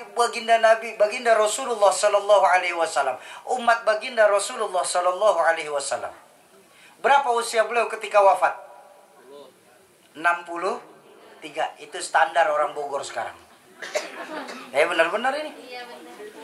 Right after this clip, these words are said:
Speaker 1: Nyontoh Nabi umur kita cuma sampai enam puluh tiga. Nyontoh hadis beliau, "Usia umatku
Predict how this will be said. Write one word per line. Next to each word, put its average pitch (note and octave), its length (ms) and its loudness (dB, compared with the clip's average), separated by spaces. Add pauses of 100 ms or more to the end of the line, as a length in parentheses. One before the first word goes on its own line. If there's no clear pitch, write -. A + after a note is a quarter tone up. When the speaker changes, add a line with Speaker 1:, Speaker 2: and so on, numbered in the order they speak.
(180)
Speaker 1:
Nyontoh C4+ 480 4
Nabi D4+ 340 4 (220)
umur B3 160 -4
kita C4+ 320 -2
cuma A#3 240 2
sampai A#3+ 400 2
enam A3 160 -4
puluh A#3 320 -4
tiga. G#3 320 -4 (720)
Nyontoh C#4+ 400 4
hadis C4+ 400 2
beliau, D4+ 480 2
"Usia B3+ 320 -2
umatku C4+ 400 0